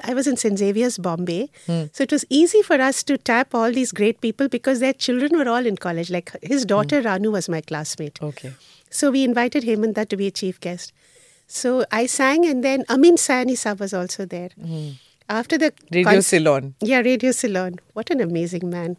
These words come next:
Speaker 2: Yes.
Speaker 1: So Hemant said, um, "Arey, my daughter doesn't want to sing with me on stage and travel here and there. Would you like to come and s-, do duets with me on stage?"
Speaker 2: Hmm.
Speaker 1: And that's how my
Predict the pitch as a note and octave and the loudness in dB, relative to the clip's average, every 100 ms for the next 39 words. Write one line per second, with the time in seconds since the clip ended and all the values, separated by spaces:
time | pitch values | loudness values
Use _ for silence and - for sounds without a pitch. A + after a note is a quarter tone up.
0 | - C#3+ C#3 - - - D4 C4+ D#4+ G#4+ | -6 -6 -6 -10 -14 -2 2 4 6 6
1 | F#4 D4 - A3+ F3+ F3 E3 D#3+ E3+ F#3 | 4 2 2 0 -2 -4 -4 -6 -8 -10
2 | - - F#3+ G#3+ G#3 F3 E3 E3+ E3+ G3 | -10 -6 -4 -2 0 -2 -2 -4 -2 -2
3 | F#3+ G3 F#3+ F3+ F3+ F3+ - F#3 F3+ E3 | -2 -2 -2 -4 -4 -6 -4 -4 -4 -4
4 | F#3 E3 E3+ D#3+ F3+ E3+ E3+ D#3+ - E3 | -4 -4 -4 -6 -6 -6 -6 -8 -4 -4
5 | D#3+ D#3+ D#3+ E3 D#3+ D#3+ E3 E3+ - - | -4 -4 -4 -4 -6 -6 -6 -8 -18 -20
6 | _ - G3 G#3+ G3+ F3 F#3 F3+ E3+ E3+ | _ 0 2 4 2 0 -2 -4 -4 -2
7 | E3 - - E3+ F#3 E3+ E3+ F3 E3+ - | -4 -6 -8 -6 -4 -2 -2 -4 -4 -8
8 | D#3 E3 D#3+ D#3 - D#3+ D3+ D3+ - _ | -6 -4 -4 -4 -6 -4 -6 -8 -16 _
9 | E3 D#3 D3+ - G#3+ G3+ G#3+ A#3+ - - | -2 -2 -4 -4 -2 2 2 0 -2 0
10 | C4 C4 - _ _ _ - G#3 | 0 0 -4 _ _ _ -6 -2